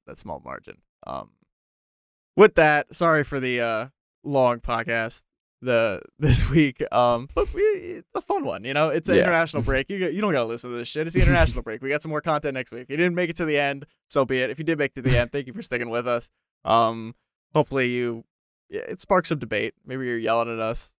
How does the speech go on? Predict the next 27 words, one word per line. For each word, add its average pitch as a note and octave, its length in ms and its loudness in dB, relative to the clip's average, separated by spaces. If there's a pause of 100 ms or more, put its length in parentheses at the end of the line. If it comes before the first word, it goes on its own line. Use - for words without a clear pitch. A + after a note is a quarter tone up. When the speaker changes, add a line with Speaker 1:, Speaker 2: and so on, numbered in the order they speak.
(100)
Speaker 1:
about A2 140 -6
the A2+ 280 -2
Liverpool A#2+ 500 -6
versus A#2 300 -10
Arsenal A2+ 360 -6
one, A#2 180 -6
the A#2+ 60 -10
last A#2 260 -4
round, A#2 300 -10 (400)
'cause A2+ 320 -6
I B2+ 80 0
think B2+ 180 -6
Liverpool A2+ 320 -6
could A2+ 120 -14
easily F#2+ 260 -12
gone E2+ 160 -10
through E2+ 160 -14
with E2 100 -16
that. F2+ 260 -2
And C#3 180 -4
a, B2 320 0
a C#3+ 40 -4
nice E3 260 -2
Liverpool D3 440 -6
nineteen C3+ 380 -10
twenty B2 320 -8
versus A#2+ 600 -8